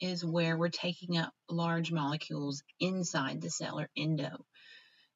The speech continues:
So essentially a membrane will form a vesicle or pocket around, um, the substance and pinch it off and bring it inside for transport. So there are three main types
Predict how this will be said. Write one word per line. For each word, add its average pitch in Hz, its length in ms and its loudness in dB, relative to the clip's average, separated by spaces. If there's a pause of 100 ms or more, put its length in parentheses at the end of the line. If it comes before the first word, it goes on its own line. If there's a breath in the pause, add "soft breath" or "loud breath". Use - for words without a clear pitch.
(260)
So 185 140 -4
essentially 254 460 4
a 190 80 0
membrane 196 680 6 (140)
will 185 140 -2
form 180 720 2
a 180 80 0
vesicle 170 680 2
or 165 160 0
pocket 170 480 0
around, 170 840 2 (540 loud breath)
um, 160 280 -4
the 170 80 -6
substance - 760 -2 (100)
and 175 160 0
pinch 262 260 4
it 226 80 2
off 196 440 -2 (220)
and 175 300 2
bring 175 200 4
it 175 140 0
inside 151 800 0
for 151 140 -6
transport. - 680 -6 (1000 soft breath)
So 208 100 -2
there 214 80 2
are 214 40 0
three 269 280 10
main 202 380 6
types - 580 0